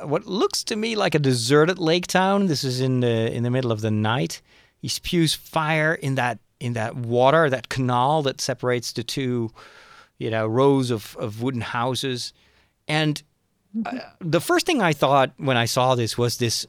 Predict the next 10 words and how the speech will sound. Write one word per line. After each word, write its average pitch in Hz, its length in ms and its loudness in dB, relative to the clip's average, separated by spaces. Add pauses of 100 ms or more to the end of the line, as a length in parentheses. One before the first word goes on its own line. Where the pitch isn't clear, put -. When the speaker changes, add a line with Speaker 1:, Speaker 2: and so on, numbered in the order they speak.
Speaker 1:
uh, 101 500 -4
um, 95 380 -10 (560)
almost 151 460 2
prediction 123 580 0
of 104 140 -8
this 110 180 -6
attack. 117 480 -8
Remember 151 420 0
that 196 240 -2
sunset 160 840 -4